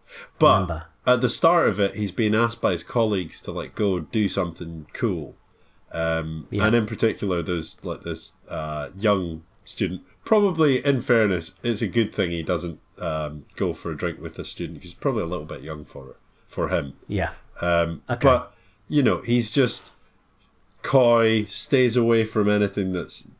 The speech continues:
Speaker 1: like, you know, gonna be leery or too much of, um, he just wants to go home and just work out, probably, or just be quiet.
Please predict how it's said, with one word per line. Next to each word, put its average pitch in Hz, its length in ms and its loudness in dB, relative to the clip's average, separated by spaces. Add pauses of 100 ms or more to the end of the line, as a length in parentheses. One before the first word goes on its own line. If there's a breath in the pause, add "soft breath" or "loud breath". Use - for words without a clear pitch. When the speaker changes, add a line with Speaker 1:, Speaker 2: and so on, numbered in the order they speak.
(140)
Speaker 1:
like, 92 200 -6
you 92 80 -8
know, 85 140 -2
gonna 87 200 -4
be 85 180 -4
leery 90 580 2
or 82 140 -2
too 98 220 -4
much 87 260 -6
of, 80 260 -6
um, 76 440 -6 (160)
he 180 120 0
just 190 180 0
wants 165 180 2
to - 60 -10
go 120 100 2
home 113 280 2
and 85 160 -2
just - 240 -10
work 95 360 2
out, 82 280 0
probably, - 480 -14 (100)
or 85 120 -6
just - 380 -6
be 107 140 0
quiet. 82 520 -2